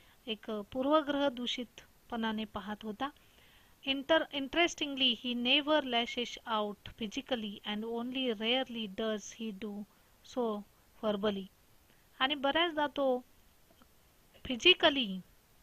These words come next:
जे तो आउटर अपीअरन्सवरून ब्लॅक पर्सन आहे म्हणूनच लोक त्याच्याकडे एक as a black person म्हणून समजत होते, तो व्हर्बली आणि मेंटली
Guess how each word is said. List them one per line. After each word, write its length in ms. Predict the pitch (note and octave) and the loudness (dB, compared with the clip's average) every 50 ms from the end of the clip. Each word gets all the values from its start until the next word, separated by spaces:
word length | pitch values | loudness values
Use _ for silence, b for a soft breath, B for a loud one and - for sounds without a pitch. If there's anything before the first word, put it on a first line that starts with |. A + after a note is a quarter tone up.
| _ _ - - - B3 A3 | _ _ -20 -20 -14 -10 -8
जे 100 | G#3 A#3+ | -6 -6
तो 340 | B3 - - B3 B3 C4 - - | -6 -4 -2 0 0 0 0 -2
आउटर 600 | A#3 G#3 F#3+ G3 F#3+ - - C#4 C#4 C#4 C4+ C#4 C4 - - - | -4 -6 -4 -6 -8 -4 0 2 2 2 2 2 -2 -4 -8 -10
अपीअरन्सवरून 880 | A#3+ - - B3+ B3 A#3+ B3 A#3+ B3 - - B3+ A#3 A3 A#3 A#3 A#3 | -10 -6 -2 -2 0 0 0 -2 -4 -6 -6 -6 -4 -4 -4 -4 -6
ब्लॅक 400 | G#3+ F#3 - G3 F#3+ G3+ A#3+ C4 - - | -6 -8 -8 -6 -2 -2 -2 -2 -2 -4
पर्सन 380 | - C4 B3+ - - C4 B3 B3 | -4 -4 -4 -6 -8 -8 -6 -4
आहे 240 | B3 A#3+ A3+ A#3+ B3 | -4 -4 -4 -4 -6
म्हणूनच 680 | A#3+ A#3+ A#3 A3+ A#3 C4 C#4 D4 D#4+ F4 F#4 - - B B B B B B B B - | -4 -4 -4 -4 -4 -4 -4 0 2 2 2 2 -2 B B B B B B B B -2
लोक 240 | B3+ C4 C4+ B3+ - - | 0 2 2 2 0 -4
त्याच्याकडे 460 | B3+ A#3 - B3+ A#3+ - A#3 A#3 A#3 | -6 -6 -4 -6 -8 -6 -4 -4 -4
एक 140 | A3+ A3 - | -4 -4 -8
as 280 | - - - A#3 A3 | -12 -8 -8 -8 -6
a 120 | G3+ A3+ A3 | -6 -8 -8
black 380 | G#3 G3 F#3+ G3+ G#3 G#3+ A#3 - - - | -8 -10 -8 -4 -4 -4 -4 -6 -6 -6
person 280 | B3 A3+ G#3+ - - A#3 | -6 -6 -8 -8 -8 -6
म्हणून 340 | A3+ A3+ A3+ A3 A3+ A3+ | -6 -4 -4 -4 -4 -4
समजत 500 | A3+ - - A3 G#3 G3+ G3 A#3 A#3+ - | -6 -8 -8 -8 -8 -6 -6 -6 -6 -4
होते, 260 | B3 A#3 G#3+ B3+ B3+ C4 B B B B B B B B B - - | -6 -4 -2 0 -2 -2 B B B B B B B B B -6 0
तो 300 | D4 D4+ D#4 D#4 D#4 D4 | 2 4 4 4 4 2
व्हर्बली 600 | C4 B3+ A#3+ A3+ A#3 A3+ C4 D4+ D#4 D4 D4+ D4 | 2 0 0 0 0 2 4 4 4 4 4 4
आणि 280 | D4 C#4+ C#4+ C#4+ D4+ D4+ | 4 2 2 2 0 -2
मेंटली 640 | C#4+ B3+ A#3 A#3 A3+ A3 A3+ - C#4+ D4+ D4 D#4 | -2 0 0 0 0 0 0 0 0 0 0 0